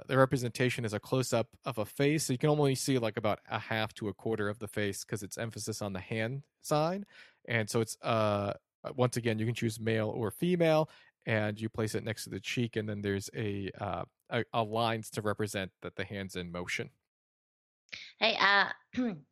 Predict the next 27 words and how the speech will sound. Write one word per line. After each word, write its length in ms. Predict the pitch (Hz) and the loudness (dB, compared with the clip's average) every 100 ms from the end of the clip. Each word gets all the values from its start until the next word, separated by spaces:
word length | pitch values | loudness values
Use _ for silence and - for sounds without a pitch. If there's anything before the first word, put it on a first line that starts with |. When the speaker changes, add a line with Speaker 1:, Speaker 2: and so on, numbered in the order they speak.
| _ - | _ 2
Speaker 2:
I 160 | 202 208 | 2 4
want 320 | 226 220 - | 0 0 2
a 440 | 180 170 160 156 151 - | 4 4 0 -2 -12 2
better 240 | 180 175 | 4 6
description 600 | 175 165 - 185 180 170 | 2 -6 -4 -6 -2 -4
for 140 | 160 165 | -2 0
that. 240 | 147 - | 0 0
So 100 | - | 0
you 180 | 185 180 | 2 2
point 400 | 180 220 233 233 | 4 4 4 4
your 120 | 214 | 2
hand 540 | 190 190 185 180 185 - - - - - _ - | 2 4 6 6 4 0 -12 -20 -20 -20 _ 4
and 260 | 175 175 | 4 6
you 140 | 175 180 | 6 8
rotate 560 | 190 190 - 185 175 | 8 6 4 4 6
your 220 | 170 170 | 6 8
wrist 380 | 170 170 170 - | 8 6 4 2
so 200 | 175 165 | 4 4
the 160 | 151 156 | 6 2
front 640 | - 226 214 214 - - - - _ _ | 6 6 6 6 -4 -14 -18 -20 _ _
part 240 | - 165 160 | 4 4 4
of 160 | 156 | 2
your 100 | 165 | -2
hand 420 | 147 151 139 143 - - | -2 -2 -2 -4 -12 -10
is 220 | 147 - | -10 -2
looking 480 | 147 135 - 78 - _ _ _ - | -2 -2 -4 -10 -10 _ _ _ -16
towards 540 | - 139 135 - - | 0 0 0 -6 -16